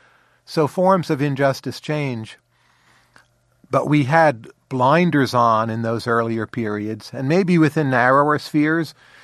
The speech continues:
there was more meritocracy. Well, if you farmed your land and worked hard, you know, your crops would grow and you would do well,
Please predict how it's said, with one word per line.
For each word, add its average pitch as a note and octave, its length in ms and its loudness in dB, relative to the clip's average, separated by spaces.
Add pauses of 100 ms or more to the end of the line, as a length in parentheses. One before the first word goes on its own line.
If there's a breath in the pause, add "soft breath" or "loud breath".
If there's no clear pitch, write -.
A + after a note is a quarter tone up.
(140 soft breath)
there A#2 120 -2
was B2+ 220 2
more C3+ 320 2
meritocracy. C3 920 0
Well, C3 260 4
if A#2 140 -6
you B2+ 80 -4
farmed B2 260 0
your A#2+ 100 0
land A#2+ 300 -2
and G#2+ 120 -6
worked A2 200 -2
hard, A2+ 380 0 (180 soft breath)
you B2+ 80 -10
know, A2 80 -8
your G2+ 160 -6
crops A2+ 340 -2
would A#2 120 -6
grow A2+ 260 -2
and A#2+ 140 -6
you A2+ 60 -4
would A2 120 -8
do A#2+ 160 -4
well, B2 320 -2